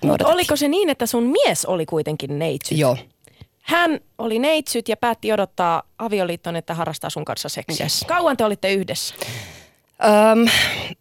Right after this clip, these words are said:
Speaker 1: no siis, <clears throat> että mä myönsin sen ääneen, voi ei, sori Joonas, jos kuuntelet kotona.
Speaker 2: <laughs>
Speaker 1: Mut siis kaikki tietää tän, mut siis, et, et, äm, me tavattiin kaksituhatta viisi, siitä tuli välittömästi mun paras ystävä, ruvettiin hengailee päivittäin,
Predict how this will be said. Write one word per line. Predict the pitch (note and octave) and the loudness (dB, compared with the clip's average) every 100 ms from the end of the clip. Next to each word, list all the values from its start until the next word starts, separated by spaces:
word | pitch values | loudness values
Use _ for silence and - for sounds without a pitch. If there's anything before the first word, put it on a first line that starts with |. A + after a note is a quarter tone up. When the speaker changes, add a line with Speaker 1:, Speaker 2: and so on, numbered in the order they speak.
| _ - | _ -2
Speaker 1:
no | G#3 | 0
siis, | G#3+ G3+ - - - - | 2 2 -2 -6 -6 -6
<clears throat> | - G3+ E3+ - | -2 -2 -2 -2
että | G3 G#3+ | 0 4
mä | A#3 | 4
myönsin | G#3 E3+ - D3+ | 6 4 2 0
sen | D3+ - | 0 0
ääneen, | D3+ C#3 D#3+ F3 E3+ | 2 4 4 2 2
voi | C#3 | 0
ei, | - C#3 | 2 0
sori | - D3+ D#3 - - | 2 2 0 -2 0
Joonas, | D3+ D3 C#3+ | 0 2 0
jos | - D3+ | -2 -4
kuuntelet | - C#3+ D3 D3 E4+ | -2 0 2 4 4
kotona. | - D3+ G#3+ - - - | 4 2 0 -6 -16 -20
Speaker 2:
<laughs> | - _ - | -20 _ -8
Speaker 1:
Mut | F3 | 0
siis | F3+ | 2
kaikki | D#3+ F3+ - | 4 4 6
tietää | B3+ G#3+ G3+ F3+ | 6 8 8 8
tän, | F3 F#3 | 6 4
mut | E3+ | 2
siis, | F3+ F3+ | 2 0
et, | - | 0
et, | F3+ - - - | -2 -2 -2 4
äm, | F3+ F3 F3 F3 - - | 6 6 6 2 -2 0
me | F#3+ | 2
tavattiin | G3 A#3 A#3 A#3+ - G3 | 4 4 4 2 2 2
kaksituhatta | G3+ G3 - F#3+ E3+ | 2 2 0 0 2
viisi, | G3 G3 E3+ D#3+ - - _ _ | 2 4 2 2 -4 -8 _ _
siitä | - F#3 | -2 0
tuli | G#3 F#3 | 2 2
välittömästi | C#3+ - D3 C#3+ | 2 0 -4 -2
mun | C#3 | -2
paras | B2+ D3 D3 | -2 -2 -2
ystävä, | D3+ - C#3 C3+ - _ _ _ - | 0 0 2 0 -4 _ _ _ -2
ruvettiin | D3 F3 G3 | 0 2 2
hengailee | D#3 C3+ C3+ B2+ C3+ _ | 2 0 0 -2 -4 _
päivittäin, | - - - - - - | -4 -2 -2 -2 -2 -2